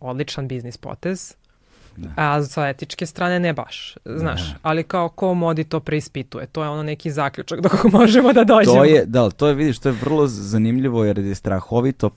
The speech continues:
Speaker 2: m, se podudara sa, na primer, autorskim i srodnim pravima u diskografiji, u
Speaker 1: Mhm,
Speaker 2: muzici.
Speaker 1: mhm,
Speaker 2: Sa
Speaker 1: mhm.
Speaker 2: muzičarima se to dešava.
Speaker 1: Pa da.
Speaker 2: Znaš, jer, jer veliki broj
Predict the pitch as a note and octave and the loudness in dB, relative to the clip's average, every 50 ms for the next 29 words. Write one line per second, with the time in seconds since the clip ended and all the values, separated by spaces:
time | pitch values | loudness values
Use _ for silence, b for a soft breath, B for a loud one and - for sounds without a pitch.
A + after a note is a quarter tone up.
0 | _ _ _ - - - C2 E2 F#2+ F#2 F2+ - - F#2 - - G2 F2+ G2 G2+ | _ _ _ -20 -18 -12 -10 -6 -6 -6 -6 -6 -8 -10 -8 -8 -8 -6 -4 -4
1 | G#2 A2+ A2+ G#2+ G#2 F#2 - - - F#2+ F2+ F2+ F2+ F2+ F2+ F2+ F2+ F2+ F2+ - | -2 -2 0 0 -2 -4 -6 -6 -6 -4 -4 -2 -2 -4 -4 -4 -4 -6 -6 -6
2 | - - G2 G2 F#2+ F#2+ F#2 F2 E2+ F2+ - - G#2+ G2+ G#2 G#2 - G2+ F#2+ - | -6 -4 -2 -2 -2 -2 -2 -4 -6 -8 -6 -2 -2 0 0 -2 -4 -8 -10 -10
3 | - - - F#2 F2+ - - F#2 F2 F2 D#2 E2+ F2 E2+ F2 E2+ E2+ D#2+ D#2 D2+ | -12 -10 -10 -10 -10 -8 -10 -8 -8 -8 -8 -8 -8 -6 -6 -8 -8 -10 -12 -12
4 | - E2+ E2 D2+ C#2 B1+ - - - A1+ G#1 - - - D3+ C3 - D#3 D#3 D#3 | -12 -10 -10 -10 -10 -12 -14 -14 -16 -16 -16 -12 -8 -6 -6 -4 -2 -2 -2 -2
5 | D#3+ D#3 - D3 C3 C3 E3+ F#3+ G3 - D3 - E2 F2+ F2+ E2 D#2+ F2 - - | -4 -4 -6 -8 -6 -4 -4 -4 -4 -4 -4 -4 -2 -2 -4 -6 -8 -10 -12 -12
6 | D#2 D2+ D2+ D2+ C#2 - D2 - - D2+ B1+ C2 C2 - - - E3+ C#3+ C#3+ C3+ | -12 -12 -12 -12 -14 -14 -16 -14 -14 -14 -12 -12 -14 -12 -8 -6 -4 -4 -4 -6
7 | - A1+ - b b b b b b b b b b b b b b b - G2+ | -8 -12 -18 b b b b b b b b b b b b b b b -8 -8
8 | F#2+ - - G#2 G2 F2 - - G#2 G2+ G2 F#2+ F#2 E2 G#1+ A#1+ F2+ F#2 G#2 B2+ | -8 -6 -4 -4 -4 -4 -4 -4 -2 -2 0 0 -2 -4 -6 -10 -12 -6 -2 0
9 | D3 F3 F#3 F#3 - - A2 A2 A#2 B2+ B2+ A2+ F#2+ | 0 0 -2 -4 -6 -6 -4 0 2 2 2 2 0